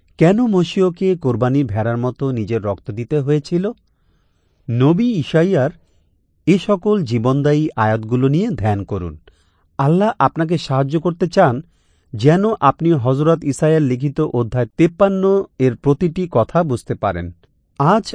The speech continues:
আমরা যে শিক্ষা গ্রহণ করলাম সে সম্পর্কে আপনি কোনো কিছু না বুঝে থাকলে অথবা আপনার কোনো প্রশ্ন থাকলে আমাদের কাছে লিখতে পারেন।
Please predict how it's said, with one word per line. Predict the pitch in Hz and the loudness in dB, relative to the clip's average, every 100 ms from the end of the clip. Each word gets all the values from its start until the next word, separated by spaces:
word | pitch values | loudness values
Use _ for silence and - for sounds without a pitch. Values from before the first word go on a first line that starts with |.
| - | -4
আমরা | 123 135 143 | -2 0 0
যে | 117 127 | -2 -4
শিক্ষা | - 151 - 180 | -4 -6 -2 -2
গ্রহণ | 160 170 170 | 0 -2 -2
করলাম | 156 185 131 135 170 _ _ _ _ | -2 0 0 -2 -8 _ _ _ _
সে | - - 185 | -4 0 0
সম্পর্কে | - 175 180 170 196 | 0 0 -2 -2 -2
আপনি | - 117 127 123 | 0 -2 -2 -4
কোনো | 127 120 | -2 -2
কিছু | - 127 143 | -4 -4 -2
না | 107 110 | 0 0
বুঝে | 120 131 175 | 0 0 -2
থাকলে | 180 175 135 147 - _ _ _ - | 0 -2 -2 -4 -6 _ _ _ -2
অথবা | 139 208 180 139 170 _ _ _ - | 2 2 4 2 -2 _ _ _ -4
আপনার | 135 - 202 208 | -2 0 -2 0
কোনো | 190 180 | -2 -2
প্রশ্ন | 170 131 - 170 | 0 -2 -2 -2
থাকলে | 175 156 131 123 170 _ _ _ - | 0 -2 -2 -4 -4 _ _ _ -2
আমাদের | 127 147 196 | 2 2 0
কাছে | 170 127 - 185 | -2 -2 -2 -2
লিখতে | 127 - 107 | -4 -6 -8
পারেন। | 95 92 87 | -6 -6 -8